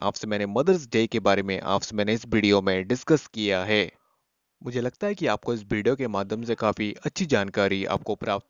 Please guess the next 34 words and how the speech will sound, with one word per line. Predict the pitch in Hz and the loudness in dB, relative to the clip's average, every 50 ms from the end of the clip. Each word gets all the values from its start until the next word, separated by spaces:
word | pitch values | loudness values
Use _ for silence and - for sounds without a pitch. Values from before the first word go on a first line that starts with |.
| - - | -8 -4
हुई | 180 196 196 196 196 196 196 190 175 - - - | -2 -2 -2 -2 -4 -4 -6 -8 -10 -6 -2 0
होगी। | 113 104 104 101 107 110 107 101 95 90 - - _ _ _ _ _ - | 0 0 0 0 0 0 0 0 -2 -4 -8 -12 _ _ _ _ _ -4
तो | 127 123 | -4 -4
अंत | - 135 127 147 165 185 | -2 -4 -6 -4 -4 -4
में | 190 165 | 0 2
दोस्तों, | 127 107 95 - - 117 110 107 - _ - 127 | 2 2 2 0 0 0 0 0 -2 _ -6 -4
अभी | 139 170 190 170 | -2 -2 0 0
आपको | 117 101 - - - 113 107 107 117 _ - 113 | 0 -2 -2 -2 0 0 0 0 -4 _ -6 -2
यह | 117 107 | 0 0
वीडियो | 104 104 113 104 107 120 147 165 165 - _ - | 0 -2 -4 -2 -2 0 0 -2 -4 -6 _ -4
कैसी | 120 107 - - 107 | -4 -4 -4 -4 -4
लगी? | 98 95 - 95 92 - - - - - _ | -4 -4 -4 -6 -8 -8 -10 -16 -20 -10 _
अगर | - 120 127 160 170 | -2 0 4 4 6
आपको | 175 151 - - - 147 147 147 151 - - 120 | 4 4 2 2 4 4 4 4 2 -4 -2 2
यह | 117 107 | 4 4
वीडियो | 104 104 110 104 107 107 107 107 107 | 4 4 2 0 2 4 4 4 2
पसंद | - - 110 - - 110 104 98 101 | 0 -4 -6 -2 -2 -2 0 2 2
आई | 101 101 101 | 2 2 2
है, | 110 131 | -2 -2
तो | 143 - 123 | 0 4 4
आप | 110 107 101 | 4 4 4
वीडियो | 107 110 107 113 113 117 120 | 2 -2 0 2 4 2 4
को | - - 104 104 104 - _ - _ _ _ | 4 4 6 6 4 2 _ -14 _ _ _
लाइक | - 107 101 98 98 - | -2 0 0 0 0 0
कर | - 120 110 | -2 -2 0
सकते | - - 107 - _ - 110 | 0 -2 -4 -4 _ -2 0
हो | 101 104 110 117 - _ _ _ _ - | 2 2 0 0 -2 _ _ _ _ 0
और | 107 104 104 101 104 - - - _ _ _ - | 2 2 2 2 -2 -6 -16 -20 _ _ _ -4
चैनल | - 160 170 190 196 196 | -2 -2 0 0 0 -2
को | 190 - - 104 95 98 95 - - _ | -2 2 4 6 6 6 4 2 -4 _
सब्सक्राइब | - - 139 127 - - - - - 202 208 233 247 - | -8 -6 -6 -6 -6 -8 -8 -4 -2 0 0 0 -2 -4
करना | - - 117 95 90 98 135 165 _ _ - | -4 -4 -4 -4 -4 -6 -8 -8 _ _ -8
मत | 104 110 - - | -8 -8 -6 -8
भूलना। | 110 107 101 101 98 98 98 95 92 90 85 - | -6 -4 -2 -2 -2 -2 -2 -2 -2 -4 -6 -10